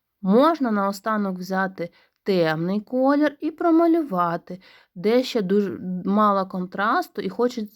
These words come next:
деталі, які хочеться виділити. Добавляємо світлої частини нашого гарбузика, ще щоб вона бу-, був яскравіший. На-, добавляємо на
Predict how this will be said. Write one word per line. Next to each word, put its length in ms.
деталі, 800
які 200
хочеться 520
виділити. 680
Добавляємо 720
світлої 720
частини 520
нашого 360
гарбузика, 960
ще 260
щоб 180
вона 300
бу-, 180
був 300
яскравіший. 960
На-, 800
добавляємо 880
на 600